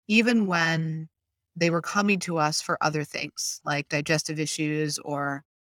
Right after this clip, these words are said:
joint pain or migraines or infertility or whatever they came to us for. And so I felt really compelled to write something that could help anyone achieve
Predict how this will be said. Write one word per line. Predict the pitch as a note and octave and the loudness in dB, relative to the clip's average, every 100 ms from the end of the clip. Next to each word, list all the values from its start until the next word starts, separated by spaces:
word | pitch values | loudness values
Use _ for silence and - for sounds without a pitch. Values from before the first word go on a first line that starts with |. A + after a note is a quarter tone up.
| _ _ _ | _ _ _
joint | - F#3 E3+ | 0 2 2
pain | - F#3+ F#3 E3+ E3+ | 2 4 6 4 2
or | |
migraines | E3+ E3+ E3+ E3+ E3+ E3+ E3 E3+ E3 | 2 2 4 4 4 4 2 0 0
or | D#3+ D#3+ D#3+ | 0 2 0
infertility | E3+ E3+ - E3 E3 D#3 | 0 -4 -4 -2 0 2
or | D#3 | 2
whatever | D#3 D#3 D#3 | 2 2 0
they | D3+ | 0
came | D#3+ E3 | 2 2
to | D3+ | 0
us | C#3+ - | -2 -6
for. | - - D3+ G#3 - _ _ _ _ _ _ _ - | -8 -4 -4 -4 -8 _ _ _ _ _ _ _ -6
And | F3+ | 0
so | G3 | 4
I | F#3+ | 6
felt | G3+ G3 | 6 6
really | G3+ G3 | 4 4
compelled | G3 - F3+ F3+ F3+ - _ - | 0 4 4 4 2 -6 _ -4
to | F#3+ | -2
write | E3+ E3+ G#3+ G#3+ | 2 4 4 2
something | - F3+ F3 E3 E3 | 0 0 2 2 2
that | D#3 | 0
could | E3+ | -4
help | D3+ D#3+ D#3+ E3 | -2 -2 0 0
anyone | F3 F3+ E3+ D3 D3 F3 A#3 - _ _ _ _ _ _ _ _ _ - | 2 2 2 0 0 -4 -8 -10 _ _ _ _ _ _ _ _ _ -4
achieve | G3 - A3 A3 G#3+ | -2 2 6 6 4